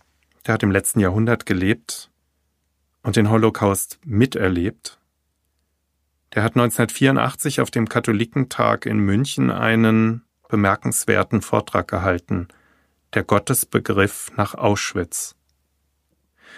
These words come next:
Jonas spricht darin vom Verzicht Gottes auf die Allmacht. Er sagt nicht, weil er es nicht gewollt hätte, sondern weil er es nicht gekonnt habe,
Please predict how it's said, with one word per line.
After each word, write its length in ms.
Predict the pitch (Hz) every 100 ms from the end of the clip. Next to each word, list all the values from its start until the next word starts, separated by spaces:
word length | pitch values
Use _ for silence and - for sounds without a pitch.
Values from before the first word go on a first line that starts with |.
| - - _
Jonas 400 | - 113 143 151
spricht 600 | - - 147 143 - - 127
darin 320 | 117 127 135
vom 240 | - 127
Verzicht 760 | 123 127 - - 170 - - -
Gottes 460 | 113 - 160 -
auf 240 | - 120 -
die 200 | 139 - _
Allmacht. 800 | 117 107 104 87 82 - - - _ _ _ _ _ _ _ _ _ _ _
Er 140 | - 107
sagt 260 | 107 -
nicht, 180 | 123 -
weil 160 | 113 104
er 60 |
es 100 | 95
nicht 160 | 101 -
gewollt 400 | 92 131 185 -
hätte, 220 | 131 107
sondern 440 | 113 110 110 110 - _ _ _ _ _ _
weil 200 | 107 113
er 80 | 110
es 140 | -
nicht 180 | 107 -
gekonnt 520 | 110 - 123 127 -
habe, 420 | 95 90 90 98